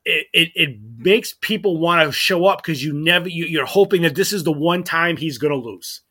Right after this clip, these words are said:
that he's finally gonna lose. And that's where it, it's at that point now with Roman,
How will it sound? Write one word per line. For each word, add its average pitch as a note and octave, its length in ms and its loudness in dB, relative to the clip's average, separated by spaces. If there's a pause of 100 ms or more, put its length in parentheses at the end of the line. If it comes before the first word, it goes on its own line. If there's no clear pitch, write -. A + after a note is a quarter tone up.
(320)
that E3 80 6
he's D3+ 140 0
finally E3+ 340 2
gonna D#3+ 200 0
lose. A2+ 360 -8
And E3+ 140 2
that's G#3 240 4
where A#3+ 180 2
it, F#3+ 180 2
it's F#3+ 300 -2
at D#4 160 6
that G#3+ 200 2
point G3+ 260 -2
now F3 200 0
with E3 200 -4
Roman, E3+ 500 -2